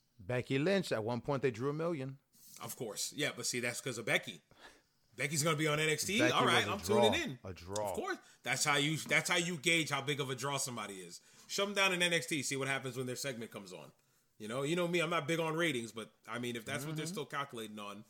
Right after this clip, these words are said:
Speaker 2: sure. But I think she's, she's there. You give her six months. You have her work,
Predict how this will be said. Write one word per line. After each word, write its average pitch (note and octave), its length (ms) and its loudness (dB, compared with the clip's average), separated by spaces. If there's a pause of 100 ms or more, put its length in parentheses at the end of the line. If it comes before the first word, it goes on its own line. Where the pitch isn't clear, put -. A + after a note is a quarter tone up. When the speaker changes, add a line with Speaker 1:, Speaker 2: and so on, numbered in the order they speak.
(280)
Speaker 2:
sure. G#2+ 320 -4 (340)
But B2+ 300 -4
I C#3+ 80 2
think F#3+ 200 0
she's, F3+ 380 -2
she's G#3 220 -2
there. G3 380 2 (300)
You C3+ 80 -12
give C#3 140 -4
her B2+ 60 -6
six F#3 320 2
months. A#2+ 320 -6
You B2+ 100 -2
have C3 160 2
her C3 80 -2
work, D3 380 -2